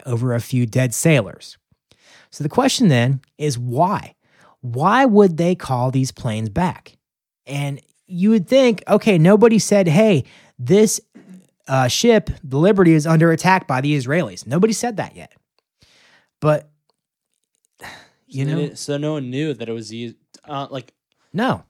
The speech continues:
Speaker 2: officially, no one knew technically that it was the Israelis.
Speaker 1: Look at the radio transmission. Ro-, Rockstar, "This is Rockstar. We are under
Speaker 2: Yeah.
Speaker 1: attack by unidentified aircraft." He didn't say, "We are unatta-, under attack by Israeli aircraft."
Speaker 2: Right.
Speaker 1: No, they had no idea. So the question is then,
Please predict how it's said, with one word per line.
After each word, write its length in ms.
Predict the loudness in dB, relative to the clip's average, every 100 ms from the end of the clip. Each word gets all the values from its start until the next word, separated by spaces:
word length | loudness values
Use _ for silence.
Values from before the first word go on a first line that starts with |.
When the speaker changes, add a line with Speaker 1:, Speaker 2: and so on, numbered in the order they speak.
| _ -20
Speaker 2:
officially, 560 | -10 -8 -8 -10 -12
no 140 | -12 -14
one 200 | -14 -12
knew 480 | -8 -8 -8 -12 -18
technically 460 | -16 -16 -16 -14 -12
that 120 | -12
it 40 | -12
was 160 | -14
the 220 | -16 -16
Israelis. 600 | -16 -16 -14 -12 -14 -12 -4
Speaker 1:
Look 200 | -2 0
at 80 |
the 80 | 0
radio 340 | 2 4 4 2
transmission. 800 | -2 -4 -4 -4 -6 -8 -12 -16 -8
Ro-, 260 | -4 -4 -6 -16 -20 -20 -20 -4
Rockstar, 640 | 2 2 2 0 0 -2 -8 _ _ -6
"This 140 | -4
is 100 | 0
Rockstar. 380 | 0 0 0 -2
We 120 | 0
are 100 | -2 -2
under 340 | 0 2 2
Speaker 2:
Yeah. 80 | 0
Speaker 1:
attack 320 | -2 -2 -2
by 160 | -4 -4
unidentified 640 | -2 0 0 -2 0 0 0
aircraft." 380 | -2 -6 -8
He 80 | -2
didn't 180 | -2 0
say, 140 | 0
"We 120 | 2 0
are 120 | -2
unatta-, 300 | -6 -6 -8
under 260 | -4 0 0
attack 280 | 0 -2 -2
by 160 | -4
Israeli 520 | -2 0 0 0 -4 -8
aircraft." 580 | -14 -12 -12 -12 -14 _
Speaker 2:
Right. 280 | -16 -16 -4
Speaker 1:
No, 120 | 0
they 100 | 4
had 100 | 4
no 160 | 4 0
idea. 360 | 0 -4 -6 -12 _ _ -6
So 180 | -2
the 100 | 0
question 360 | 0 -2 0 0
is 100 | 2
then, 240 | 0 -2